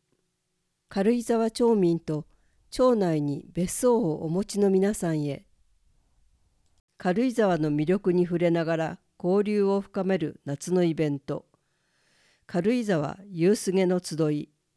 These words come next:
二千二十六。十二ページ。地域の防災リーダーとして防災士の資格を取りませんか？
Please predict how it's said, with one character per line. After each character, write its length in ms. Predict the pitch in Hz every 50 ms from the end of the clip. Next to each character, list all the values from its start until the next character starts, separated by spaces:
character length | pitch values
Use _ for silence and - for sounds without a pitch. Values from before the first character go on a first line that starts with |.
| _ _ _
二 120 | 180 170
千 340 | - - 240 226 214 185 160
二 140 | 165 185 185
十 260 | - 160 151 147 143
六。 420 | 156 135 - - - 156 - - _ _ _ _ _ _ _ _ _ _ _ _ _ _ _ _ _ _ _ _ _ _ _ _ _ _ _ _ _ _ _ _ _ _ _ _
十 240 | - 190 202 214 220
二 160 | 220 220 214
ペ 260 | 208 - 196 180 156
ー 40 | 143
ジ。 200 | - - - - _ _ _ _ _ _ _ _ _ _ _ _ _ _ _ _ _ _ _ _ _ _ _ _
地 200 | - - 247 254
域 200 | 247 - - 196
の 120 | 165 165 147
防 240 | 151 160 175 196
災 300 | 214 - - 208 196 196
リ 220 | 180 190 208 202 196
ー 20 |
ダ 160 | 180 165 160
ー 40 | 156
と 140 | - - 156
し 140 | 143 - -
て 260 | - 156 147 160 - _ _ _ _ _ _ _
防 180 | - 180 196 226
災 300 | 233 - 262 247 240 269
士 180 | - - 170
の 100 | 160 156
資 140 | 147 - -
格 340 | - 214 208 - - 175 175
を 100 | 180 170
取 200 | - - 165 160
り 40 | 160
ま 140 | 170 180 185
せ 180 | - - 180 165
ん 100 | 151 131
か？ 260 | - 156 151 185